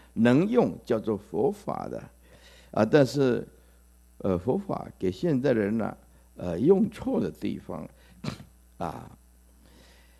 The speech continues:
华严经这么说：“一切诸佛啊，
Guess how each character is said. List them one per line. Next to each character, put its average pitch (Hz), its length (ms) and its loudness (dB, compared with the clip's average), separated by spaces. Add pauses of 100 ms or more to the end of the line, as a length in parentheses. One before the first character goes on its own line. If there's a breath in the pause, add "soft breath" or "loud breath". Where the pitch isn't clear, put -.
(460 soft breath)
华 139 180 10
严 151 160 10
经 151 340 8
这 214 140 4
么 214 160 6
说 - 460 -2 (500)
：“一 147 180 8
切 180 320 6
诸 208 300 0
佛 120 300 0
啊， - 240 -2